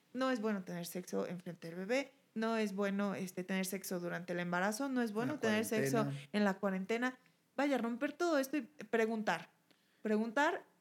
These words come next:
Speaker 1: a alguien que realmente, eh, eh, te pueda acompañar en el
Speaker 2: Exacto.
Speaker 1: proceso.
Speaker 2: Pregunta,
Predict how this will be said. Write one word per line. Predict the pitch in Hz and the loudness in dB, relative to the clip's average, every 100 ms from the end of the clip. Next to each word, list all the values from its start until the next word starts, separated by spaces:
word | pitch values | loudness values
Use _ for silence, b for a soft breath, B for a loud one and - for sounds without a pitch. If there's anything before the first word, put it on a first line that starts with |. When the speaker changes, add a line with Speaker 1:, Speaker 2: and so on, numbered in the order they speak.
| _ _ | _ _
Speaker 1:
a | 214 | 2
alguien | 226 247 311 311 | 2 2 -2 -2
que | 214 | 0
realmente, | 196 202 220 220 226 233 - | 2 2 0 -2 -2 -2 -4
eh, | 202 180 156 - - | -6 -6 -6 -10 -10
eh, | 185 175 | -10 -8
te | - 196 | -8 -2
pueda | 220 220 | 2 2
acompañar | 226 208 190 185 202 | 2 -2 -2 0 2
en | 240 | 4
el | |
Speaker 2:
Exacto. | 254 - | 4 2
Speaker 1:
proceso. | 185 - 240 - - | 0 -2 -4 0 6
Speaker 2:
Pregunta, | 156 147 180 196 190 110 95 | 8 8 8 8 6 0 -4